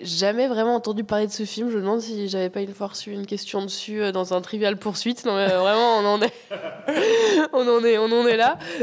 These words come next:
Du coup, je découvre un Coluche blond décoloré. Euh, moi, ça a déjà commencé à me faire rire. Je me suis dit, bon, <laughs> pourquoi pas ? Et non, oui, alors effectivement, euh,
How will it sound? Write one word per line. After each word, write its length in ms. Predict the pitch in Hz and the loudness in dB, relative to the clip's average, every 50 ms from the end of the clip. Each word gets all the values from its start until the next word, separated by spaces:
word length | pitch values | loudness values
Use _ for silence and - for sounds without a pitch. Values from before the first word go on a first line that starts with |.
| 247 - - | -4 -4 -4
Du 120 | 254 254 | -6 -6
coup, 160 | 240 269 277 277 | -2 0 0 0
je 80 | 240 | 0
découvre 460 | 214 240 247 240 - - 285 262 247 | 0 -2 -2 -2 -2 -2 0 0 2
un 200 | 226 220 214 226 | 2 2 2 2
Coluche 440 | 220 - 247 240 220 240 269 254 - 277 240 226 | 0 0 0 2 2 2 0 0 0 -2 -2 -2
blond 260 | 202 220 233 233 240 | -2 -2 -2 -2 0
décoloré. 720 | 220 233 233 208 - 240 240 240 240 240 247 247 247 240 233 | 0 -2 -2 0 0 2 2 2 2 2 2 2 2 2 2
Euh, 160 | 220 208 202 | 2 2 0
moi, 160 | 202 202 202 | 0 -2 -2
ça 160 | 202 220 214 | 0 -2 -2
a 20 | 202 | 0
déjà 160 | 190 202 208 | 0 0 0
commencé 340 | 202 214 202 196 208 202 220 | 0 0 0 0 0 0 0
à 60 | 202 | -2
me 60 | 196 | -2
faire 260 | 190 190 214 202 190 185 | -2 -2 0 2 2 2
rire. 200 | 208 226 262 285 | 2 0 0 0
Je 80 | 240 226 | 0 -2
me 40 | |
suis 280 | 214 165 - - - 208 | -4 -4 -6 -6 -6 -6
dit, 60 | 190 | -4
bon, 220 | 175 180 180 226 294 226 - - - 370 - - - - 285 - - - - | -4 -4 -2 -2 -2 -4 -4 -2 -2 -2 -2 -2 -2 -4 -4 -4 -6 -18 -20
<laughs> 600 | - - - - 415 453 466 453 359 254 - - | -20 -16 -10 -6 -4 -2 -2 0 0 -2 -2 -4
pourquoi 440 | - - - - - - 214 190 170 | -4 -4 -4 -4 -2 -2 -2 -2 -2
pas ? 240 | - 202 247 311 - - - - - - - - _ _ _ 107 147 | -2 -2 -2 -2 -2 -6 -14 -18 -18 -18 -20 -20 _ _ _ -6 -2
Et 120 | 175 202 | -2 2
non, 220 | 220 220 220 214 214 | 2 4 2 2 2
oui, 160 | 226 220 202 | 0 -2 -2
alors 180 | 185 175 175 170 | 0 0 0 0
effectivement, 600 | 170 170 196 175 - - 190 202 214 214 208 202 | -2 -2 -6 -8 -6 -6 -4 0 0 2 2 2
euh, 460 | 180 160 156 151 147 139 120 98 90 | 2 2 0 0 -2 -2 -4 -4 -6